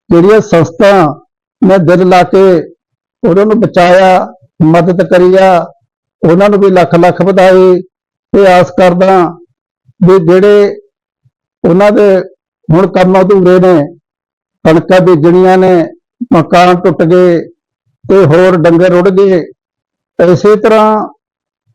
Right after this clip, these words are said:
ਥੋੜ੍ਹੇ ਤੋਂ ਥੋੜ੍ਹਾ, ਬਾਹਲੇ ਤੋਂ ਬਾਹਲਾ, ਜਿੰਨੀ ਕੁ ਸਮਰੱਥਾ ਉਨੀ ਕੁ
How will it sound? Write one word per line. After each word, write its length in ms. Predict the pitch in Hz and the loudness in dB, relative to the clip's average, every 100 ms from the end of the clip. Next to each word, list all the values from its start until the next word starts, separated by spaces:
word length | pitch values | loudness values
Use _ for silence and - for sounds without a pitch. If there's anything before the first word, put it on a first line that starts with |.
| _ - | _ -4
ਥੋੜ੍ਹੇ 260 | 170 202 226 | 0 2 2
ਤੋਂ 180 | 220 | 0
ਥੋੜ੍ਹਾ, 540 | 208 175 190 214 208 202 | 0 -2 -2 0 -2 -2
ਬਾਹਲੇ 340 | 233 175 220 | 0 2 2
ਤੋਂ 180 | 214 214 | 2 0
ਬਾਹਲਾ, 540 | 185 190 214 208 196 - _ _ _ _ 160 | 2 2 2 2 -2 -4 _ _ _ _ -2
ਜਿੰਨੀ 340 | 135 165 220 226 | 0 2 0 0
ਕੁ 460 | 226 220 196 247 | -2 -2 -4 -6
ਸਮਰੱਥਾ 800 | - 180 196 190 185 190 190 170 - _ _ _ _ _ _ _ 180 | -4 -2 0 0 0 0 2 -2 -6 _ _ _ _ _ _ _ 0
ਉਨੀ 400 | 180 202 226 220 | 2 2 0 0
ਕੁ 360 | 220 214 214 | 2 2 2